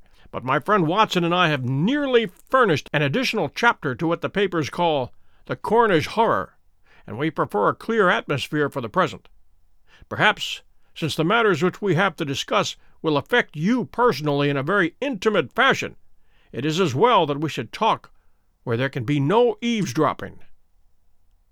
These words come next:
The explorer took his cigar from his lips and gazed sternly at my companion. "I am at a loss to know, sir," he said,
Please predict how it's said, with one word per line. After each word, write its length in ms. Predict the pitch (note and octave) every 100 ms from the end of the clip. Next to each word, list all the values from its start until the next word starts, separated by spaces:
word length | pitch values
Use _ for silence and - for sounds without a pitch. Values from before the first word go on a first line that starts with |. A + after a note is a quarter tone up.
| _ _ _ _ _ - -
The 120 | C3
explorer 460 | A2+ - F#3+ G#3 D#3
took 220 | F#3+ F3+
his 100 | C#3+
cigar 320 | D3+ D3 F#3+
from 160 | F3+ D#3+
his 160 | A#2+
lips 400 | D3+ F3 - - - - B2+
and 100 | B2+
gazed 440 | F3 A#3 G#3+ C3+
sternly 560 | - - C4+ A#3 E3+ D3+
at 60 |
my 160 | D#3+ D#3+
companion. 600 | - A#2 G3+ F3 G2 - _ _ _ _ _ _ _ _ _ _ _ - _ _ _ _ _
"I 140 | -
am 80 | E3+
at 120 | C#4
a 60 | G#3+
loss 320 | E3 B3+ A#3
to 140 | - D#3+
know, 240 | F#3 B3
sir," 500 | D#3 - C3 D#3 C#3+ _ _ -
he 140 | - A2+
said, 380 | - G#2+ E2+